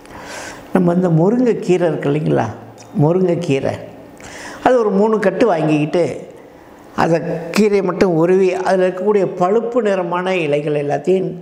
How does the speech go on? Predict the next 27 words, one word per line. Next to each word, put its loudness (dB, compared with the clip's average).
நீக்கிடணும். -2
முடிந்தவரை 2
கொழுந்து 2
இலைகளாக, 0
இளம் 0
தளிர் 0
இலைகளாக 0
எடுத்துக்கொள்ளணும். -4
அதை 2
கொஞ்சம் 0
தண்ணி 4
ஊத்தி, 0
மிக்சியில 2
போட்டு 2
ஒரு 2
வா-, 0
ஓட்டு 2
ஓட்டி, 0
ரெண்டு 2
லிட்டர் 0
அந்த 2
சாறு 0
எடுத்துக்கணும். -6
ஒரு 2
கிலோ 2
பச்சரிசி 2
எடுத்துக்கணுங்க. -2